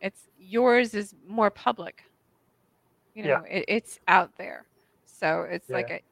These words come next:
Speaker 1: you know, the characters you were naming. And it's like, "Oh, I forgot about it," until you name those people off. And I'm like,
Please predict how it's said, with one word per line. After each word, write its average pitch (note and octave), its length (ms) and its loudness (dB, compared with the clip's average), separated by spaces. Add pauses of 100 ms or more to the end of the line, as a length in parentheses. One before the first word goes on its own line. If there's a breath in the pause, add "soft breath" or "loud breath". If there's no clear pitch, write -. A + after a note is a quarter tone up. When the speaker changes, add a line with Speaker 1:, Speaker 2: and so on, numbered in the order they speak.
Speaker 1:
you G3+ 120 -14
know, F#3 220 -12 (260)
the F#3+ 60 -8
characters F#3 400 -2
you F#3+ 80 -2
were F#3 60 -2
naming. F3+ 300 -6 (380 soft breath)
And E3+ 100 4
it's F#3 120 0
like, F3 200 2 (260)
"Oh, G#3 80 -4
I F3+ 60 2
forgot G3+ 340 6
about F3 260 8
it," F3 60 6
until F3+ 220 -4
you F3 180 -4
name G#3 220 -2
those F3+ 160 -4
people F#3 280 -4
off. A#3+ 180 6
And F#3+ 80 -4
I'm F#3 60 -8
like, F3+ 180 -6